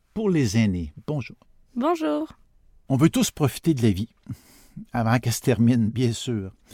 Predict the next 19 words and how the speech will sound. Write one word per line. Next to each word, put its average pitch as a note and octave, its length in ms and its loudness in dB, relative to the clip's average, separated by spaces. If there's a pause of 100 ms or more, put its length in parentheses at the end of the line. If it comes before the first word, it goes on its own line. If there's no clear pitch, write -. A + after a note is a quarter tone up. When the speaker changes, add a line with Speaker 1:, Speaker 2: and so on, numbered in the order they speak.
(500)
Speaker 1:
Et A#2 80 2
on A#2 120 6
parle A3+ 240 0
souvent D3 420 2
d'une G2+ 300 -4
trentaine G#3 560 -4
d'années A#2+ 340 2
à B3 40 2
la G2 100 0
retraite, A2+ 480 -2
alors G2+ 240 0
c'est - 160 -2
pas - 180 -4
rien, C3 300 0 (360)
hein ? A2 180 -4 (920)
Pierre, G#2+ 600 -2 (160)
une E3+ 180 2
première C#3 460 -4
question. - 480 -10